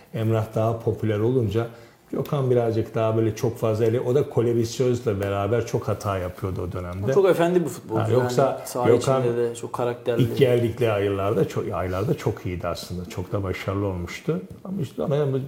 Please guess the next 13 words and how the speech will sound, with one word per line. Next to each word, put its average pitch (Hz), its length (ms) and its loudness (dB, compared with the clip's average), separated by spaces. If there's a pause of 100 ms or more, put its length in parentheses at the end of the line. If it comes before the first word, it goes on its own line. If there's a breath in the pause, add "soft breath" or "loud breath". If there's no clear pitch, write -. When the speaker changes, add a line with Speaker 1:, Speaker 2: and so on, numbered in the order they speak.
Speaker 1:
biz 165 400 -2
böyle 190 200 6
hep 202 140 4
öyle 185 160 10
olur 123 100 6
abi. 120 200 2
Ona 131 260 2
bakıyorsan, 143 520 2 (500 loud breath)
e, 117 360 4 (120)
İlyas 120 280 2
hepimiz 117 440 0
bir 101 80 -2
kadın. 95 260 -2